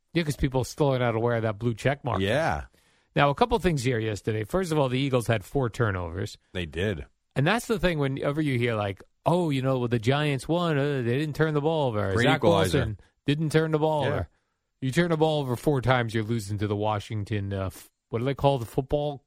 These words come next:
Speaker 1: club Commanders?
Speaker 2: The com-, the
Speaker 1: Something?
Speaker 2: Washington Commanders.
Speaker 1: Washington Commanders.
Speaker 2: Yes.
Speaker 1: Then, what did you make of this, Jerry? First of all, the big play was long completion,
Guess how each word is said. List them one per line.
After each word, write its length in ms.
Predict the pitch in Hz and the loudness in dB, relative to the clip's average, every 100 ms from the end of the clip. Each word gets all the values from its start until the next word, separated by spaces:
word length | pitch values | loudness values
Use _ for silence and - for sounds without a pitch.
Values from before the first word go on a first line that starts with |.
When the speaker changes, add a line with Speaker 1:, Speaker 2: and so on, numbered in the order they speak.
| _ | _
Speaker 1:
club 340 | - 151 143 | -4 -2 -2
Commanders? 540 | - 147 156 151 156 120 | -2 -2 0 0 -2 -2
Speaker 2:
The 60 | |
com-, 180 | - 117 | -2 -4
the 60 | 95 | -2
Speaker 1:
Something? 220 | 107 113 | 0 2
Speaker 2:
Washington 540 | 110 127 117 123 113 101 | 4 2 2 2 0 2
Commanders. 340 | 113 98 87 | 2 4 4
Speaker 1:
Washington 400 | 143 127 143 131 | 2 0 -2 0
Commanders. 540 | 147 143 143 143 156 - | 0 0 0 -2 -4 -6
Speaker 2:
Yes. 200 | - _ _ _ _ _ | -18 _ _ _ _ _
Speaker 1:
Then, 300 | 143 208 170 | -2 0 2
what 120 | 175 | 0
did 140 | 247 285 | 0 0
you 80 | 269 | 0
make 200 | 233 175 | 0 0
of 60 | |
this, 200 | 165 139 - | 0 -2 -2
Jerry? 300 | 117 98 98 | -4 -4 -2
First 200 | 214 185 | 0 2
of 40 | |
all, 100 | 180 | 2
the 80 | 135 | 2
big 180 | 139 117 | 0 4
play 180 | 131 113 | 4 4
was 440 | 104 98 95 - _ _ _ _ _ _ | 0 -2 -4 -10 _ _ _ _ _ _
long 380 | 139 135 151 147 | -2 0 2 0
completion, 720 | 143 117 127 107 - 98 98 | 4 6 6 2 -2 -4 -4